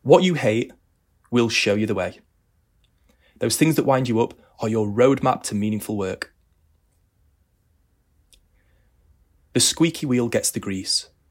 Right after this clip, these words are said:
American proverb. They say there's no use in complaining, that instead of spreading bad vibes, it's best to accept things just as they are.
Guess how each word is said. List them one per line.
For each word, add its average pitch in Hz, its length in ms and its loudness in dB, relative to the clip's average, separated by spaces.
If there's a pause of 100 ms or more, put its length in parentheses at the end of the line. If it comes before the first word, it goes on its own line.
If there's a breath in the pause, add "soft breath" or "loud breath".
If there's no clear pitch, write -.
(540)
American 110 360 -4
proverb. 95 500 -6 (4000)
They 147 100 2
say 160 380 4
there's 127 200 0
no 139 240 2
use 135 320 -2
in 104 120 -4
complaining, 104 560 -6 (1000)
that 135 80 -4
instead 143 240 -2
of 175 80 -4
spreading 151 280 0
bad 127 140 0
vibes, 107 540 -4 (580)
it's 135 120 -8
best 175 220 4
to - 80 -6
accept - 260 2
things 107 240 -4
just - 200 -6
as 104 80 -6
they 107 140 -2
are. 98 280 -6